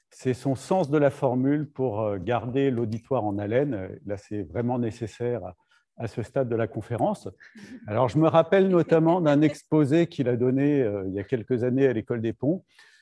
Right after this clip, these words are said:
où il nous avait parlé de service militaire, euh, de, d'armée régulière et de forces spéciales pour, euh, expliquer la difficulté croissante des différentes parties de la preuve qu'il présentait. Et donc,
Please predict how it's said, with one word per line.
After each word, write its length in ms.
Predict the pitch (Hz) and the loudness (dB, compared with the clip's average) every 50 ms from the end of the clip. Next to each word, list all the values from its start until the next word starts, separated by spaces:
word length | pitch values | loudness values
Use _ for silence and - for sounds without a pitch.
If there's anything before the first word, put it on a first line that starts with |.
| _ _ | _ _
où 160 | - 117 135 143 | -2 2 4 4
il 100 | 147 160 | 4 4
nous 140 | 151 117 | 4 4
avait 180 | 147 135 147 151 | 4 4 4 2
parlé 480 | 151 - 143 123 123 143 156 160 165 151 | 2 2 2 2 4 2 2 2 2 2
de 140 | 123 123 | 2 0
service 500 | 107 - - - 160 131 147 165 - - | -2 0 0 0 2 2 0 -2 -2 0
militaire, 720 | - 147 143 135 135 - - 135 123 127 131 147 156 139 - - - - _ _ _ _ - | 2 2 2 2 2 0 2 2 2 4 2 2 0 -2 -6 -12 -20 -20 _ _ _ _ -6
euh, 600 | 127 123 117 117 113 117 110 107 107 107 104 101 | -2 0 0 2 2 2 2 0 0 0 -2 -4
de, 520 | 95 90 85 117 117 113 110 107 104 101 98 | -6 -6 -4 -2 0 0 0 0 0 0 -2
d'armée 580 | 85 87 131 131 - 135 139 135 143 143 139 131 | 0 2 2 2 4 2 2 4 4 4 4 2
régulière 680 | 113 117 127 113 113 127 113 110 123 123 127 147 143 104 | 2 0 0 0 0 -2 0 2 2 4 4 4 2 0
et 140 | 127 120 110 | -2 -2 -4
de 120 | 98 110 | -4 -6
forces 440 | 107 - - - 156 - - - 135 | -8 -4 -2 -2 -2 -2 -4 -6 -8
spéciales 640 | 120 - _ - 110 - - - 113 120 139 135 - | -8 -6 _ -8 -8 -8 -6 -4 -2 0 0 -2 -4
pour, 340 | _ - 120 123 117 85 98 | _ -4 -4 -2 -2 -2 -4
euh, 60 | 95 85 - - - _ _ _ _ | -6 -8 -10 -16 -20 _ _ _ _
expliquer 600 | - 147 131 - - - 143 147 - - 165 170 | -2 -2 -2 -2 -4 -4 -4 -4 -2 0 0 2
la 140 | 156 143 131 | 4 4 4
difficulté 600 | 117 135 127 - 147 - - 135 120 - 151 139 | 2 0 -2 -2 -2 -2 -2 -2 0 0 0 -2
croissante 520 | - - - 139 127 - - 156 175 165 | 0 0 0 0 0 0 -2 -2 -2 0
des 120 | 123 127 123 | 0 -2 -2
différentes 520 | 113 120 113 117 147 135 120 139 127 - | -2 -4 -2 0 0 2 2 0 -2 0
parties 340 | - 127 117 - - - 151 | 0 -2 -2 -2 -4 -2 0
de 80 | 143 139 | 2 2
la 100 | 117 110 | 2 2
preuve 320 | - - - 131 127 - | 2 2 2 2 2 0
qu'il 140 | - - 101 | -4 -16 -10
présentait. 560 | - - 117 101 110 110 - - 117 143 202 - _ _ _ _ - - - - - - _ _ _ _ _ _ - | -4 -4 -2 0 0 -2 0 2 4 2 2 2 _ _ _ _ -20 -20 -20 -20 -20 -20 _ _ _ _ _ _ -4
Et 100 | 120 127 | 0 2
donc, 300 | 156 160 151 - - | 2 2 0 0 -2